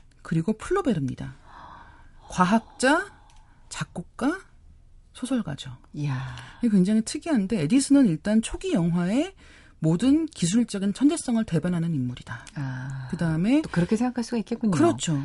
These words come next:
Speaker 1: 그래서 이제 영화의 그런 물질적이고 기계적이고 화학적인 성질을 발명한 사람이기 때문에 무엇보다 중요한 존재였다. 하지만 그보다 오십 년 정도 앞서서 플로베르 같은 작가들이 사실주의라는 개념을 발명했다.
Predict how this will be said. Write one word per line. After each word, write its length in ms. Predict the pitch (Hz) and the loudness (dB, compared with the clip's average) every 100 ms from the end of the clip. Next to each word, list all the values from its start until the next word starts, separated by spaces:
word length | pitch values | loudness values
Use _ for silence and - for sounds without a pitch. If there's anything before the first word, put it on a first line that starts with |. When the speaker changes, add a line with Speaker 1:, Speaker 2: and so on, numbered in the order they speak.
| 151 | -4
Speaker 1:
그래서 180 | 247 285 | -2 0
이제 100 | 240 | 4
영화의 440 | 151 202 262 269 | 4 6 6 6
그런 240 | 226 196 170 | 4 2 2
물질적이고 680 | 160 165 233 233 220 190 196 | 0 0 -2 0 0 0 -4
기계적이고 680 | - - 170 156 143 139 220 | -4 -2 -2 -2 -6 -4 -4
화학적인 520 | 302 370 - 262 247 | -2 -4 -4 0 2
성질을 380 | 233 254 233 220 | 2 2 0 -2
발명한 440 | - 151 220 226 | 4 6 6 4
사람이기 360 | 208 175 147 139 | 2 -2 -4 -6
때문에 640 | - 131 147 220 185 135 - - - - - - | -6 -4 -2 -2 -2 -4 -10 -20 -20 -20 -20 -10
무엇보다 420 | 160 220 233 214 196 | 2 2 2 -4 -6
중요한 540 | - 190 185 170 139 | 2 4 6 4 2
존재였다. 680 | - 156 170 160 - 143 131 - - - - - - - | -2 -4 -6 -10 -10 -10 -10 -12 -20 -20 -20 -20 -20 -14
하지만 420 | - 294 311 311 | -6 2 4 4
그보다 520 | 285 190 202 254 330 381 - - _ | 4 0 2 2 2 0 -10 -20 _
오십 280 | 175 180 262 | 2 4 8
년 140 | 285 262 | 8 8
정도 280 | 208 190 | 4 0
앞서서 380 | 190 - 151 196 185 | -2 -4 -6 -6 -6
플로베르 420 | 311 311 311 285 | -2 0 2 0
같은 240 | 226 - | 0 -2
작가들이 640 | 220 - 160 143 160 277 - - - - | -2 -4 -6 -4 -2 -2 -4 -18 -20 -20
사실주의라는 880 | - - 339 427 403 311 277 226 220 | -10 0 2 2 2 2 4 6 4
개념을 340 | 175 143 165 | 4 2 2
발명했다. 720 | - 135 160 139 - 127 127 | 0 2 2 0 -4 -10 -10